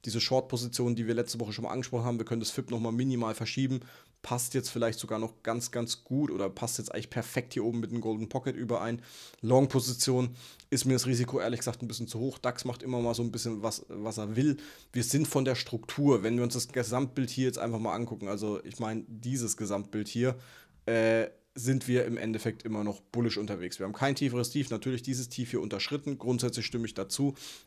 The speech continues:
aber wir haben halt eben noch nicht diese Bestätigung mit dem tieferen Hoch und das würde jetzt nach derzeitigem Stand perfekt da oben passen mit dem Golden Pocket. Das heißt eben dieser Retest hier oben, aber eine Long hier würde ich nicht eingehen. Ich spekuliere dann hier oben wirklich auf die Short und dann eben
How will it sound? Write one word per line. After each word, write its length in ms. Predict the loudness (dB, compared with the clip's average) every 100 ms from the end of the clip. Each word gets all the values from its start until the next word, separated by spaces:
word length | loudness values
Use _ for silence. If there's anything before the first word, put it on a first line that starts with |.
| -6
aber 280 | 2 4 6
wir 120 | 6
haben 160 | 4 4
halt 140 | 2
eben 180 | 0 -2
noch 100 | -2
nicht 160 | -4 -4
diese 160 | -6
Bestätigung 500 | -4 -4 -4 -2 -2
mit 140 | -2 -2
dem 100 | -4
tieferen 420 | -4 -4 -4 -2
Hoch 160 | -2 -2
und 160 | 0
das 200 | 0 2
würde 220 | 0 2
jetzt 360 | 4 2 2 -4 -10 -20 -8
nach 180 | -6 -4
derzeitigem 640 | 2 4 4 2 2 0
Stand 320 | 0 -2 -4
perfekt 420 | -6 -4 -4 -2
da 40 | 0
oben 240 | 0 0
passen 320 | -2 -2 0
mit 100 | 0
dem 140 | 0 0
Golden 320 | 0 0 0
Pocket. 340 | 0 0 -2 -4 -18 -12
Das 200 | -8 0
heißt 240 | 0 2
eben 200 | -2 -2
dieser 280 | 0 2 4
Retest 340 | 2 2 -2 -2
hier 140 | 0
oben, 240 | 0 0
aber 140 | -2 -2
eine 160 | -2 -6 -2
Long 320 | 4 4 4
hier 240 | 2 2
würde 160 | 2 0
ich 60 |
nicht 160 | -2 -4
eingehen. 340 | -2 0 -2 -4 -16 -12
Ich 160 | -8 -8 -10 -14
spekuliere 560 | -4 -2 0 2 2
dann 160 | 2 0
hier 140 | 2
oben 240 | 2 0 0
wirklich 240 | -2 -2
auf 100 | -4
die 80 | -2
Short 300 | -2 0 -2
und 160 | -2 -4
dann 160 | -4
eben 300 | -4 -4 -6